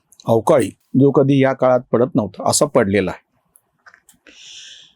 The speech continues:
या अवकाळी पावसाच्या निमित्तानं दोन गोष्टी स्पष्ट झाल्या आणि ते जरा आपण समजून घेतल्या पाहिजे. आपल्याकडचे जे सगळे भंकस पर्यावरणवादी होते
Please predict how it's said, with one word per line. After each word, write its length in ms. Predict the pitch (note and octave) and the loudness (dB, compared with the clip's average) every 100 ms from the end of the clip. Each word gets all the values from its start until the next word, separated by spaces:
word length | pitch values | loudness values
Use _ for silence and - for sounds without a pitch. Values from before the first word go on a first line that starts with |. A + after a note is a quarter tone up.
| - | 0
या 200 | E3+ G3 - | 2 2 2
अवकाळी 400 | C#3 C#3 D3+ D#3+ | 0 2 2 2
पावसाच्या 540 | - B2 - A#2+ C#3+ | 2 0 0 0 2
निमित्तानं 560 | A#2+ A#2+ A#2 - G#2 D3+ | 4 4 2 -2 -2 -2
दोन 360 | C#3+ C3 F#3 F3 | 0 2 2 2
गोष्टी 480 | C3 - C#3 C3 - - | 2 0 0 0 -2 -6
स्पष्ट 420 | - A#2+ A2 - | -4 -2 -2 -2
झाल्या 300 | G#2+ G#2+ C#3 | 0 2 2
आणि 120 | C3 A#2+ | 2 2
ते 80 | B2 | 2
जरा 180 | B2 A#2+ | 2 2
आपण 200 | - D3+ | 0 -2
समजून 380 | - A2+ A2+ | 0 0 0
घेतल्या 360 | A2 F#2+ G2 G2+ | -2 -4 -2 -4
पाहिजे. 320 | - - - _ _ _ _ - | -4 -16 -16 _ _ _ _ -4
आपल्याकडचे 800 | C3+ - F#3 F3+ D#3+ D3 E3+ E3 | -4 0 0 2 -2 0 0 2
जे 200 | D3 D#3 | 0 0
सगळे 320 | - C#3+ D#3 | 0 0 0
भंकस 480 | C3+ A#2 B2 D#3 - | 0 0 0 -2 -2
पर्यावरणवादी 840 | C3+ C3 B2+ A#2+ A#2+ A#2+ G#2 A2 | -2 2 2 2 0 0 0 -2
होते 260 | G2+ F2 | -4 -8